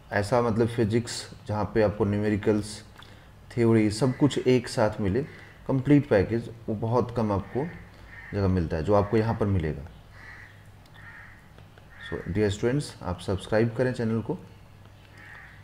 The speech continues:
आपको बहुत बेनिफिट होने वाला है। देखिए यहाँ पर हम लोग को cos फ़ोर्टी फ़ाइव डिग्री मिलेगा।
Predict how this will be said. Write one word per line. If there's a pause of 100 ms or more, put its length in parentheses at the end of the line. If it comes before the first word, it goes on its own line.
आपको
बहुत
बेनिफिट
होने
वाला
है। (880)
देखिए
यहाँ
पर
हम
लोग
को
cos
फ़ोर्टी
फ़ाइव
डिग्री
मिलेगा।